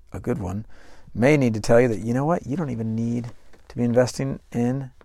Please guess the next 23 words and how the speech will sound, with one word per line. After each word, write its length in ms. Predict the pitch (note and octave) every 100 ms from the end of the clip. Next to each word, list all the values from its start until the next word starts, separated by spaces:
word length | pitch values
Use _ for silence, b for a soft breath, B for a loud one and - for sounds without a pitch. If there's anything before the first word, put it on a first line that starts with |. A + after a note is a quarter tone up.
| -
financial 340 | - C3 B2+ D3
assets. 540 | F#3+ - A#2 - -
You 60 | F3+
may 120 | E3+
need 140 | A2 G#2+
to 60 |
be 120 | A2+
investing 320 | A2+ A#2 - G2
in 60 |
your 100 | F#2
business 520 | G#2+ E3+ E3+ F3 E3+
or 60 | -
in 60 | D#2
yourself 720 | E3+ - E3 D#3 - - - b b b b b b b -
or 300 | A2+ F2+ E2
in 120 | -
real 240 | A#2+ E3+ E3+
estate 540 | D#3+ - D#3 D3 D3
or 160 | - -
some 260 | - C#3 C#3
other 180 | C3+
hard 200 | C3 C3
asset 500 | B2+ B2+ - B2+ A#2+